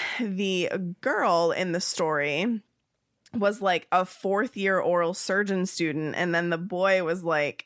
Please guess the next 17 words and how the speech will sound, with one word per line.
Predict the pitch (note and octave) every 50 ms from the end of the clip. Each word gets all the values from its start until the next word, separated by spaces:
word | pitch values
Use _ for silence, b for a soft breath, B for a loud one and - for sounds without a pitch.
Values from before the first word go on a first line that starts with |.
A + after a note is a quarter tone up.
| _ _
a | - E3 D#3 E3+ - _ _
first | - F#3+ G3 A3 A3 - - -
year | E3 C3 D3+ G3+
student. | F#3+ - - - C#3+ C#3+ C#3+ C#3+ C3+ C3 C3 - -
So, | - - F#3 E3
like, | D#3+ D#3 C#3+ C#3+ C#3 - - b b b b b b b b b
she | - - - - - - A#3+ A#3 A3+ A3 G#3+ G#3 G3 F#3+ F#3 E3+ - - -
was | F#3 F3+ F3+ F3+ E3 E3 D3+ D3 D3 D3 C#3 D#3+ G3+ - - - - - -
higher | - G#3 E3 A2 -
qualified | - - - - - - - - B1+ - D3+ -
than | - - - G3+
him, | F3+ F3+ F#3 G3 E3 C#3 - - - G3+ A3 A3+ -
which | - - - - - - -
I | - G#3
always | G#3 G3+ G#3 G#3+ -
like | - F#3 G3 -
whenever | G3+ G3 F3+ E3 - E3 F#3+ A3+ B3+ A3+